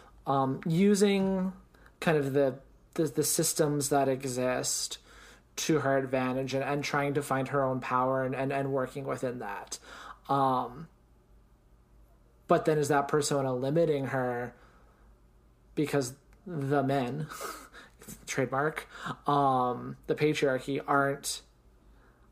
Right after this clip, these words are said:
aren't willing to give her the same opportunities because she's, she's the, the Venus, not, you know, the non-Venus secretary? I don't know. What do we think about that?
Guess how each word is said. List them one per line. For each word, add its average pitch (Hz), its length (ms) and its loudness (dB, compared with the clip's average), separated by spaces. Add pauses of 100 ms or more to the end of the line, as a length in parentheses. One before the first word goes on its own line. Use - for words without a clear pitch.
aren't 151 240 2
willing 151 300 2
to 147 80 -4
give 143 180 2
her 147 100 2
the 139 100 2
same 135 220 -2
opportunities 131 580 -2
because 131 340 -2
she's, 127 580 -4 (500)
she's 135 360 -4
the, 127 420 0
the 139 140 0
Venus, 127 580 -4
not, 131 380 -2 (1080)
you 143 160 -2
know, 123 220 -2 (100)
the 147 160 2
non-Venus 131 880 -2
secretary? 185 600 0
I 160 140 4
don't 160 140 4
know. 120 200 -2 (800)
What 151 100 4
do 151 60 2
we 160 80 4
think 160 180 -2
about 131 160 0
that? 120 280 -2